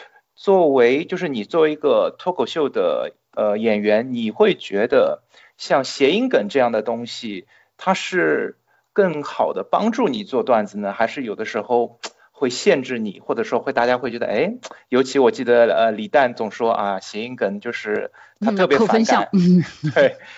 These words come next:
Speaker 1: 就你会觉得谐音梗对你来说是一个加分项，还是它是一把双刃剑呢？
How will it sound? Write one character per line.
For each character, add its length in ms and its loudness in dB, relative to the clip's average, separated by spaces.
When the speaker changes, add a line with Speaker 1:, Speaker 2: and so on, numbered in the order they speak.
Speaker 1:
就 80 0
你 120 -2
会 160 2
觉 120 0
得 120 4
谐 200 -2
音 60 -2
梗 120 -2
对 140 0
你 120 -4
来 200 0
说 180 -4
是 160 -8
一 40 -10
个 100 -4
加 180 2
分 160 -8
项， 320 0
还 120 -4
是 300 -8
它 120 -6
是 100 -10
一 60 -8
把 100 -6
双 240 -8
刃 140 -8
剑 240 0
呢？ 80 -8